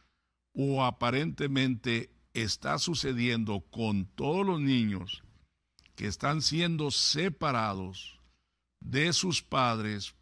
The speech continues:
por ser inmigrantes ilegales, eh, se liga a profecías tremendas de la Biblia. Pero primero vamos a ver,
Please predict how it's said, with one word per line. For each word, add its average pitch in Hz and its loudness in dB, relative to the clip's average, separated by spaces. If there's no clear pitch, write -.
por 104 -4
ser 139 4
inmigrantes 131 -4
ilegales, 123 0
eh, 117 0
se 120 2
liga 170 2
a 123 -4
profecías 135 -2
tremendas 139 -2
de 135 -4
la 127 -4
Biblia. 110 0
Pero 120 2
primero 170 0
vamos 180 2
a 147 2
ver, 131 2